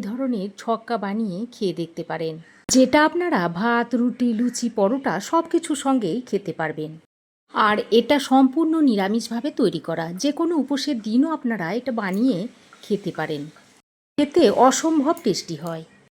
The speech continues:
রেসিপিটা স্কিপ না করে পুরোটাই দেখতে থাকুন, আশা করি আপনাদের খুবই ভালো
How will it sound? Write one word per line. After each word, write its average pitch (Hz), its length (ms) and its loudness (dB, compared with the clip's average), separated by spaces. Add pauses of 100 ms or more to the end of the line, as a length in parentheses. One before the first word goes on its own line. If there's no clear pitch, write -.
(160)
রেসিপিটা 330 680 4
স্কিপ 247 240 0 (100)
না 294 60 4 (100)
করে 302 180 2 (160)
পুরোটাই 302 460 0
দেখতে 185 280 -4
থাকুন, 185 260 -8 (180)
আশা 269 220 -4
করি 277 140 -4 (120)
আপনাদের 208 340 -4 (220)
খুবই 320 220 0 (120)
ভালো 160 200 -4